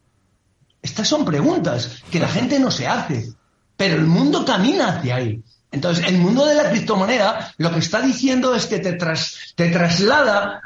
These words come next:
a un mundo real la autonomía de tu dinero.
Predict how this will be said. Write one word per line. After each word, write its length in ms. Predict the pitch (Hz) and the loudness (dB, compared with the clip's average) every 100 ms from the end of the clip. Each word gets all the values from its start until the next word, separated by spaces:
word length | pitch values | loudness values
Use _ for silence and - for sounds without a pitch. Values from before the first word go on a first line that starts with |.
| - | -2
a 140 | 175 | 0
un 220 | 254 269 | 2 4
mundo 360 | 285 302 277 277 | 6 6 6 4
real 500 | 254 269 302 269 294 - _ _ - | 4 4 2 0 -2 -10 _ _ -2
la 120 | 190 | 0
autonomía 760 | 196 175 208 185 226 403 370 196 | 2 2 2 4 4 2 2 2
de 120 | 165 | 2
tu 140 | 165 | 2
dinero. 560 | 147 151 143 117 113 | 2 2 0 0 -2